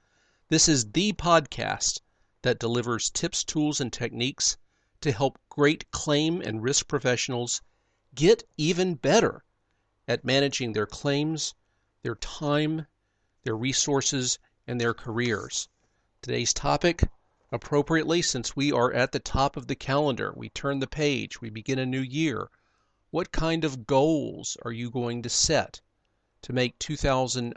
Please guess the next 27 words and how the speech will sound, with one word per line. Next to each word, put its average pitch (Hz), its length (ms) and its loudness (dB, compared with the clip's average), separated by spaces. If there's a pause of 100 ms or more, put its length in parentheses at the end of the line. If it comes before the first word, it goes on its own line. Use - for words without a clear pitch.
nineteen 117 580 -4
your 113 140 -2
best - 360 -4
year 113 200 -4
ever? 110 280 -4 (680)
Let 139 120 4
me 147 80 2
say 143 340 2
that 113 220 -2 (460)
I 143 180 2
cannot 127 680 -2
presume 110 680 -4 (960)
to 131 160 0
identify 120 760 0 (220)
what 127 260 -2
goals 120 400 -2
you 123 180 -4
should 123 380 -2
set, - 420 0 (800)
but 127 120 2
I 135 40 4
want 175 200 2
to 151 40 2
give 143 280 0
you 143 280 0
eighteen 160 680 0
examples, 131 880 -2